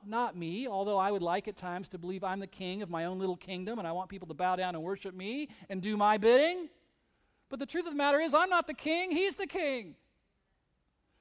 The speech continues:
He's the one whom God the Father has exalted to the highest place, not me. Just that mind shift, that attitude will go a long way towards restoring harmony.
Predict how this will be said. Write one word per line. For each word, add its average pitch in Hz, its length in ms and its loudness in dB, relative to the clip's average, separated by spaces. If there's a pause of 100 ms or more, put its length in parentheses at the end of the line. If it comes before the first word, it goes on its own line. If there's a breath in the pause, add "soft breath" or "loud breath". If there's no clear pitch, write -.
(240)
He's 392 320 4
the 349 100 0
one 277 320 4
whom 247 220 2
God 320 240 6
the 330 100 2
Father 311 360 2
has 240 180 -2
exalted 294 600 6 (180 loud breath)
to 349 100 -2
the 359 100 10
highest 349 460 4
place, 339 880 -2 (360)
not 151 160 -14
me. 165 280 -14 (1900)
Just - 160 -18
that 233 200 -8
mind 240 640 -6
shift, 175 420 -4 (160)
that 185 300 -4
attitude 208 500 -6
will 175 100 -8
go 220 200 -4
a 220 80 -2
long 269 280 -4
way 240 260 0
towards 185 340 -10
restoring 175 680 -12 (920)
harmony. 113 340 -16